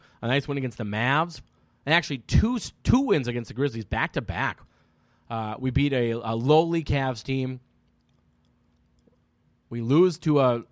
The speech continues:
a lowly Pistons team, unfortunately. And here we go, uh, April eleventh, forty-six and thirty-one. We have three games left, and we're going win and win against the Lakers, which is huge.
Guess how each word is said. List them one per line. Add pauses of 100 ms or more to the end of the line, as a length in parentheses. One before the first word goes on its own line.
a (240)
lowly
Pistons
team,
unfortunately. (480)
And
here
we
go,
uh,
April
eleventh, (440)
forty-six
and
thirty-one. (640)
We
have (280)
three
games
left,
and
we're
going
win (1120)
and
win
against
the
Lakers,
which
is
huge.